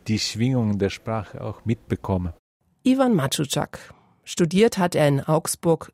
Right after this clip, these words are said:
Speaker 2: und München und in München lernte er seine Frau kennen, eine Schweizerin. Nach der Hochzeit kamen sie nach Oberwil in Basel-Land,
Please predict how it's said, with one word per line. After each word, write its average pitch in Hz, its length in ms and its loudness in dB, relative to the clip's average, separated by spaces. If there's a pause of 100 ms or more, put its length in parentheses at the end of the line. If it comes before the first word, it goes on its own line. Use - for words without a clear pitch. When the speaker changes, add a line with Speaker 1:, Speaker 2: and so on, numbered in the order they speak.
Speaker 2:
und 151 200 -2
München 233 460 2
und 185 180 2
in 147 100 4
München 160 360 2
lernte 160 360 0
er 160 120 0
seine 151 220 2
Frau 220 280 -2
kennen, - 360 -6 (380)
eine 156 260 2
Schweizerin. - 640 -6 (800)
Nach 165 200 -2
der 147 180 0
Hochzeit 190 460 0
kamen 165 280 2
sie 156 120 0
nach 143 260 0
Oberwil 180 520 2
in 151 100 2
Basel-Land, 147 800 -2